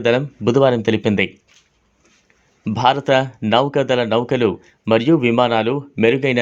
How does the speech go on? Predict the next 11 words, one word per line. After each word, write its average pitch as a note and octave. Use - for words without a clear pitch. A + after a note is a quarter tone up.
నిఘాను B2+
నిర్వహించడానికి A2+
మరియు D3
సముద్ర C3
భద్రతా B2
కార్యకలాపాలను A2+
చేపట్టడానికి A#2
మోహరించిన A2+
మిషన్గా A#2
మిగిలి A#2
ఉన్నాయి A#2